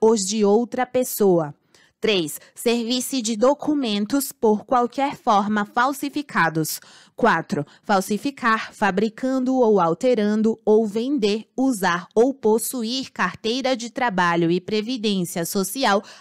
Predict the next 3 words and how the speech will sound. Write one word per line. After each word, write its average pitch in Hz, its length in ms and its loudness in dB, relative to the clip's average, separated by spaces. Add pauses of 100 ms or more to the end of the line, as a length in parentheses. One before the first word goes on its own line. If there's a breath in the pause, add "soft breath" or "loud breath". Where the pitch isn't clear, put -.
assim 247 540 -2
alteradas. 220 840 -2 (280)
Cinco, 196 540 -4